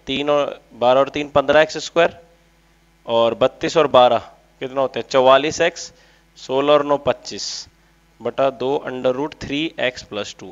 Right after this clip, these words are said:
answer simple। ठीक है, तो बस आपको solve करना है यहाँ पर, समझ में आ रही बात? तो इसलिए derivative का ध्यान रखना। देखो solve तो आप कर लोगे यार, बहुत simple सी चीज़ है, ठीक है, बहुत simple सी चीज़ है, multiple करना और solve करना है,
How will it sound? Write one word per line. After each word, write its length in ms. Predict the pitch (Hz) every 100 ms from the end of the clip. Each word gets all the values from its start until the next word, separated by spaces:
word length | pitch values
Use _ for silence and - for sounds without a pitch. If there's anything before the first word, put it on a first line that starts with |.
| -
answer 380 | 98 95 101 101
simple। 420 | - 127 135 139 135 _ _ _ _ _ _ _ _
ठीक 160 | - 135
है, 80 | 120
तो 160 | -
बस 140 | 135 151
आपको 200 | 156 185
solve 300 | - 160 165
करना 220 | 135 107
है 40 | 98
यहाँ 120 | 92
पर, 100 | 90 - _ _ _ _ _
समझ 140 | 135
में 80 | 143
आ 40 |
रही 140 | 156 175
बात? 220 | 143 - - _ -
तो 60 |
इसलिए 300 | 151 147 180
derivative 640 | 165 143 156 202 196 190 180
का 100 | 175
ध्यान 240 | 143 143
रखना। 280 | 117 131 107
देखो 200 | 139 185
solve 320 | - 147 160
तो 100 | 165
आप 180 | 175 175 -
कर 160 | 135
लोगे 200 | 131 123
यार, 220 | 113 120 110
बहुत 220 | 120 131
simple 260 | 135 120 139
सी 120 | 147
चीज़ 240 | 135 110 95
है, 80 | - _ _ _ _
ठीक 140 | 143 147
है, 260 | 113 - -
बहुत 340 | 120 135 -
simple 260 | 139 135 143
सी 120 | 165
चीज़ 200 | 147 135
है, 60 |
multiple 400 | 147 143 147 147 139
करना 240 | 139 143
और 80 | 151
solve 240 | 135 120
करना 280 | 117 107 95
है, 80 | 95